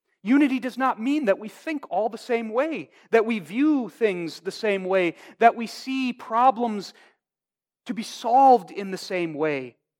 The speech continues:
Unity does not mean that we must all conform in exactly the same way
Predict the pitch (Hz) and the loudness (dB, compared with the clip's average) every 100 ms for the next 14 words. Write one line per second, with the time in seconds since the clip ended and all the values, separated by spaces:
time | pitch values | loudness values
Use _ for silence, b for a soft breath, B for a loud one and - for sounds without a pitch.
0 | _ _ b b 214 285 285 254 254 247 | _ _ b b 2 4 2 -2 -4 2
1 | 254 196 247 269 233 220 214 208 - 175 | 2 2 2 2 0 -2 -4 -6 -6 2
2 | 214 240 254 262 254 226 202 - 208 220 | 8 10 10 8 2 -10 -10 -8 0 2
3 | 240 233 214 185 170 151 190 214 240 247 | 2 0 -4 -6 -6 -4 4 6 6 0
4 | 208 202 - 202 185 170 208 214 220 | -10 -6 -2 -2 0 4 6 6 2